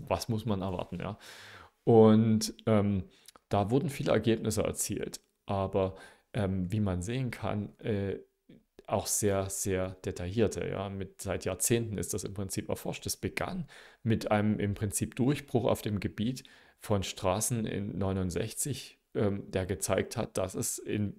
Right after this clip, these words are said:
äh, Worst Case n hoch zwei Komma acht null acht ungefähr im Mittel möglich ist, Matrizen zu multiplizieren.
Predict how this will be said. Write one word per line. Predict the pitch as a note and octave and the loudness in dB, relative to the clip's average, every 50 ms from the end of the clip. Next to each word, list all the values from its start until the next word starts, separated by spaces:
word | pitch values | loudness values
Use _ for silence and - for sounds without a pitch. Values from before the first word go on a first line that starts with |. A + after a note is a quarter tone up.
| _ _ | _ _
äh, | - - - - - - - - _ _ _ _ | -16 -14 -14 -14 -18 -20 -20 -20 _ _ _ _
Worst | A2+ G#2+ A2 A2 A2 - - - | 4 8 8 8 8 6 0 -6
Case | - - G#2 G2 G2 G2 - - - - - - - - - _ _ _ | -4 -2 0 0 0 0 -2 -6 -8 -10 -20 -20 -20 -20 -20 _ _ _
n | - A2 - B2 A#2+ A2 | 6 6 6 6 4 2
hoch | G#2+ G#2 G#2 G#2 - | 2 2 0 0 -2
zwei | - - - - A#2 G#2 G#2 | -8 -8 -4 0 0 0 0
Komma | - - A2 G2 G2 F#2 F2+ - - - | -2 -4 -4 -2 -2 -2 -4 -4 -8 -10
acht | - F2 - - - - _ | -10 -10 -10 -12 -16 -14 _
null | - F2+ F2 F2 F2 F2 - | -6 -4 -2 -2 -2 -4 -4
acht | - F#2 F#2 - - - - - - _ _ _ _ _ _ _ _ _ _ _ C#4+ C#4 - - _ | -4 -4 -4 -4 -10 -14 -16 -20 -20 _ _ _ _ _ _ _ _ _ _ _ -18 -18 -16 -16 _
ungefähr | - G2 F#2 F#2 - - - - - - G#2 - _ _ - | -10 -8 -8 -8 -8 -10 -8 -6 -6 -6 -8 -12 _ _ -10
im | - F#2 F2+ | -6 -4 -4
Mittel | F2 E2+ - - - | -4 -4 -6 -8 -8
möglich | - G#2+ G2+ - - - A2 - | -6 -6 -6 -6 -8 -10 -10 -8
ist, | D#4 - - - - - _ _ - _ _ _ _ _ _ _ _ _ _ _ - _ _ _ - - _ _ | -10 -10 -10 -10 -12 -14 _ _ -20 _ _ _ _ _ _ _ _ _ _ _ -20 _ _ _ -20 -20 _ _
Matrizen | - F#2+ F2+ - - G#2 - - A2 F#2+ | -4 -4 -2 0 -2 -2 0 -2 -4 -4
zu | - G2 | -4 -6
multiplizieren. | G2+ G2+ - - - - A#2 - - - B2+ B2 C3 | -6 -6 -6 -6 -8 -8 -8 -6 -6 -6 -6 -10 -10